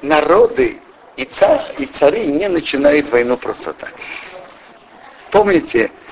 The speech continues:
как и что, что послал Ифтах к царю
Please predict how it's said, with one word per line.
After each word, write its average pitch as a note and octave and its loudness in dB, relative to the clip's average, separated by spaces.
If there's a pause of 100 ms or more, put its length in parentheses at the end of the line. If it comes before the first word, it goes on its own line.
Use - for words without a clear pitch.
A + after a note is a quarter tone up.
(240)
как - 0
и C#3+ -10
что, F3+ 0 (560)
что - 0
послал E3 2
Ифтах C#3 -2
к - -18
царю A#2+ -2